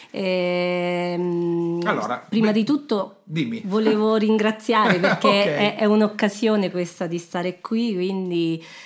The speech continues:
Speaker 1: eh, sono molto contenta di,
Speaker 2: Bene.
Speaker 1: di questa opportunità.
Speaker 2: Allora, Eleonora, abbiamo oggi l'argomento dell'agenzia di viaggi, eh,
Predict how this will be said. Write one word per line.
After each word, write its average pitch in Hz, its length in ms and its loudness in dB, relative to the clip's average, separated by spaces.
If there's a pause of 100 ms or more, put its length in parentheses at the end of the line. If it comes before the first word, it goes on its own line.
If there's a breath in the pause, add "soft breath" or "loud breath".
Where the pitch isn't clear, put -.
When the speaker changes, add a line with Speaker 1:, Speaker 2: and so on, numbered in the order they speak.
(100)
Speaker 1:
eh, 170 340 -4
sono 185 240 -6
molto 185 680 -4
contenta 160 640 -6
di, 160 180 -4
Speaker 2:
Bene. 127 160 0
Speaker 1:
di - 60 -2
questa - 260 -4
opportunità. 165 680 -8 (640 loud breath)
Speaker 2:
Allora, 135 360 0
Eleonora, 135 360 -2
abbiamo 135 300 -4
oggi 127 460 -4
l'argomento 127 480 -4
dell'agenzia 110 340 -6
di 151 100 -4
viaggi, 107 580 -6
eh, 101 260 -10